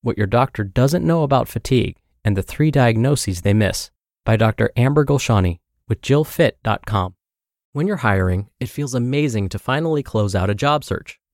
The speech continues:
But what if you could get rid of the search and just match? You can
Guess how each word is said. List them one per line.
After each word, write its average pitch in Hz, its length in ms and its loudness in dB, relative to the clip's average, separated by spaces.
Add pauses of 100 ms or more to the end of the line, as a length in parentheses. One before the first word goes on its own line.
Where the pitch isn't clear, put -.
(100)
But 120 160 -2
what 170 120 0
if 175 140 -6
you 156 60 -4
could - 160 -4
get 104 160 -2
rid 190 200 2
of 120 100 0
the 92 80 -4
search - 460 -2 (180)
and 90 160 -2
just - 280 -8
match? - 380 -6 (440)
You 117 120 -2
can 110 480 -2